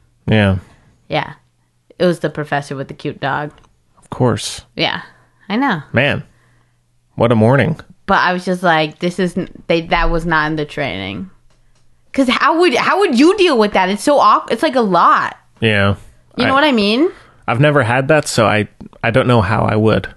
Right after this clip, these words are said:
Speaker 1: Hopefully with aplomb, but, uh, I, I can't say for sure.
Speaker 2: 'Cause Clobo, Clobo didn't want it.
Speaker 1: Mm-hmm.
Speaker 2: Shockingly.
Speaker 1: Yeah.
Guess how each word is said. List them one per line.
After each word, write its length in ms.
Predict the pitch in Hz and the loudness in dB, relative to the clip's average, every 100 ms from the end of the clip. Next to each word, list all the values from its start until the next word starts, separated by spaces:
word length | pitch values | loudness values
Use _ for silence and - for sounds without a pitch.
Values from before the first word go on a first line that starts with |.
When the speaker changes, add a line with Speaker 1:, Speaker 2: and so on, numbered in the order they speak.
| _ | _
Speaker 1:
Hopefully 640 | - 139 - 120 107 98 - - - _ _ - - _ _ _ - | -4 -2 0 2 2 0 -8 -20 -20 _ _ -20 -20 _ _ _ -4
with 500 | 113 104 - - - | 0 0 -4 -20 -8
aplomb, 580 | - - - 104 95 90 - - - _ | -6 -4 0 0 0 -4 -8 -20 -20 _
but, 280 | 101 98 - - _ _ | -2 -2 -4 -16 _ _
uh, 220 | - - - - _ _ - - - - - - - - - | -8 -6 -6 -12 _ _ -20 -16 -16 -16 -20 -18 -16 -12 -10
I, 80 | - | -6
I 40 | 110 | -4
can't 260 | 120 101 | -2 -2
say 100 | - | -2
for 120 | 104 104 | -4 -4
sure. 200 | - - | -6 -6
Speaker 2:
'Cause 200 | - - | -8 -8
Clobo, 520 | - 277 269 247 - - | -4 0 0 -2 -4 -12
Clobo 760 | - 254 247 214 208 208 214 202 | -6 -2 0 -2 -6 -8 -8 -6
didn't 160 | 208 | -4
want 280 | 208 180 - | -4 -4 -8
it. 120 | - _ - | -16 _ -2
Speaker 1:
Mm-hmm. 220 | 104 95 90 - | 0 0 -2 -10
Speaker 2:
Shockingly. 760 | - 233 214 202 156 85 202 214 | -4 -2 0 -2 -6 -8 -8 -2
Speaker 1:
Yeah. 240 | 110 98 | 2 2